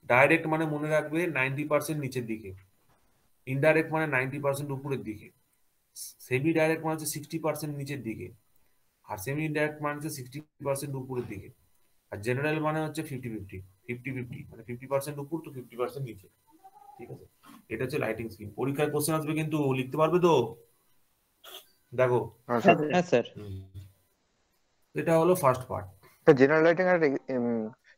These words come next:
Speaker 2: ইয়ে কি হবে, example কি হবে general লাইটিং?
Speaker 1: General মানে ফিফটি ফিফটি, তোমরা maximum জায়গায় ওটাই ইউজ করো। ঠিক আছে? রুমের মধ্যেও তোমরা ওটাই ইউজ করো, ফিফটি ফিফটি ইউজ করো। ওই জন্য তো নামটা general দেওয়া হয়েছে না?
Speaker 2: ও আচ্ছা।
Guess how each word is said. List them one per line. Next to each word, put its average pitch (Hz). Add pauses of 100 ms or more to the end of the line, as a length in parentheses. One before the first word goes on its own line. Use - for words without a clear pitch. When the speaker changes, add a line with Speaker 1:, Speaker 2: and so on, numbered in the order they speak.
(160)
Speaker 2:
ইয়ে 135
কি 147
হবে, 147
example 135
কি 147
হবে 156
general 113
লাইটিং? 117 (920)
Speaker 1:
General 139
মানে 180
ফিফটি 165
ফিফটি, 165
তোমরা 165
maximum 151
জায়গায় 156
ওটাই 135
ইউজ 123
করো। 92 (1400)
ঠিক -
আছে? 110 (500)
রুমের 143
মধ্যেও 160
তোমরা 160
ওটাই 147
ইউজ 123
করো, 107
ফিফটি 120
ফিফটি 117
ইউজ 117
করো। - (1400)
ওই 113
জন্য 147
তো 165
নামটা 151
general 139
দেওয়া 131
হয়েছে 113
না? 127 (1400)
Speaker 2:
ও 107
আচ্ছা। 101